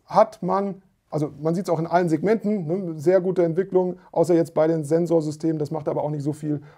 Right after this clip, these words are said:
aus, äh, für die Gesamtentwicklung.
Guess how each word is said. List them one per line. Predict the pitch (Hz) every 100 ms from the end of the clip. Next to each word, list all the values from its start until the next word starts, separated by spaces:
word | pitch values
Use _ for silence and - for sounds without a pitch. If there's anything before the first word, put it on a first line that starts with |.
| _
aus, | 156 170 165
äh, | 165 156
für | - 156 165 151 170
die | 190 156 143
Gesamtentwicklung. | 143 202 180 170 170 170 165